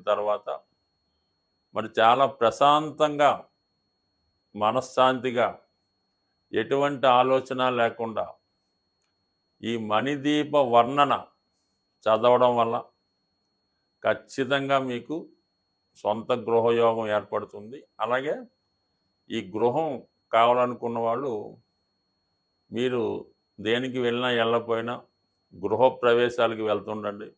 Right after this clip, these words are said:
ఎక్కడన్నా ఇల్లు కన్‌స్ట్రక్షన్ జరుగుతుంటే for sale అని బోర్డు పెట్టిన అపార్ట్‌మెంట్ ఉన్నా, మీ దగ్గర డబ్బులున్నా లేకపోయినా ఒకసారి వెళ్ళండి, వాళ్ళని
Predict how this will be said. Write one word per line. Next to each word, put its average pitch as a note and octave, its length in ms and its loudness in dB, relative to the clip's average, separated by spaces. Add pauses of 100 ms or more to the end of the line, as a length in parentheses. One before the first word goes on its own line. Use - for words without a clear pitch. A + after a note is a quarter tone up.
(840)
ఎక్కడన్నా C#3 600 0 (540)
ఇల్లు C3+ 200 -2 (160)
కన్‌స్ట్రక్షన్ C3 720 -2
జరుగుతుంటే A#2+ 580 0 (1040)
for G2+ 100 2 (120)
sale A#2 220 0
అని A#2 160 -4
బోర్డు A2+ 300 0
పెట్టిన A#2+ 240 -4 (120)
అపార్ట్‌మెంట్ A2 500 -4
ఉన్నా, A#2+ 160 -12 (720)
మీ A#2 120 0 (140)
దగ్గర A#2 220 0 (100)
డబ్బులున్నా C#3+ 500 0 (120)
లేకపోయినా C3 480 0 (340)
ఒకసారి A2+ 400 2 (100)
వెళ్ళండి, A2+ 440 2 (960)
వాళ్ళని A#2 240 0